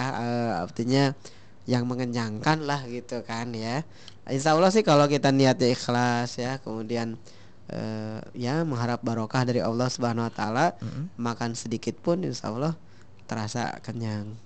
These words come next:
Speaker 1: ya.
Speaker 2: Amin,
Speaker 1: Gitu
Speaker 2: amin,
Speaker 1: ya.
Speaker 2: amin.
Speaker 1: Jadi,
Speaker 2: Mm-mm.
Speaker 1: eh, ya sahur dia menjaga, eh, puasanya, dia,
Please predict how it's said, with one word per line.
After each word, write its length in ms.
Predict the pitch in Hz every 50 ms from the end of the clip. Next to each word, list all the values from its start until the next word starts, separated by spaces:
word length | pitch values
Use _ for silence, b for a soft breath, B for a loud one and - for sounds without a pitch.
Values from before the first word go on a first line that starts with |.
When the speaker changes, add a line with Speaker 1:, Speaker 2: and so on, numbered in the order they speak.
| - - -
Speaker 1:
ya. 140 | - - 110 107
Speaker 2:
Amin, 540 | 107 110 110 107 110 110 110 110 110 104
Speaker 1:
Gitu 280 | - - 104 104 104 107
Speaker 2:
amin, 120 | 107 104
Speaker 1:
ya. 80 | 104 110
Speaker 2:
amin. 100 | 131 131
Speaker 1:
Jadi, 200 | 127 117 135 147
Speaker 2:
Mm-mm. 180 | 143 - 123 147 160 B B B B - - -
Speaker 1:
eh, 460 | - 123 123 120 117 113 113 110 110 113 120 120 - - - - - - - - -
ya 100 | - 110
sahur 420 | 104 - - 101 107 120 135 143 139
dia 160 | 131 127 117
menjaga, 320 | 110 117 113 117 110 113
eh, 480 | - - - - - 117 113 110 110 107 -
puasanya, 640 | - - 107 107 110 - - 120 127 135 139 139 139
dia, 400 | 135 123 123 117 117 110 82 55